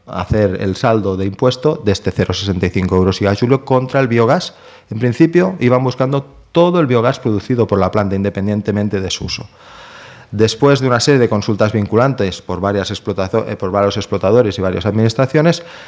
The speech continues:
al final los agencias tribu-, la, las delegaciones de cada un-, de, las delegaciones empezaron a emitir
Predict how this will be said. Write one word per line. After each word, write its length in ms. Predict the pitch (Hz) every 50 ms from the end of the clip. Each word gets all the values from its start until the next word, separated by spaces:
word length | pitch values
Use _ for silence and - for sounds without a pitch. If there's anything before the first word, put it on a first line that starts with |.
| - - -
al 180 | 120 117 113
final 540 | - - 123 135 143 147 160 180 185 202 - - _ _ _ _ _ - -
los 200 | 113 110 101 110
agencias 340 | 98 - 110 104 113 110
tribu-, 220 | - 120 120 120 120
la, 540 | 120 110 107 101 95 90 90 - - - -
las 200 | 107 101 104 98
delegaciones 640 | 107 98 95 90 90 - 127 123 120 104 95 - -
de 200 | 92 92 95 90
cada 240 | - 101 95 95 95
un-, 160 | 98 101 95
de, 220 | 104 101 95 -
las 180 | 104 104 95 92
delegaciones 500 | 104 98 101 101 95 - 127 131 131 123
empezaron 340 | 123 113 113 - 120 117 117
a 40 | 113
emitir 420 | 117 113 110 117 113 110 - -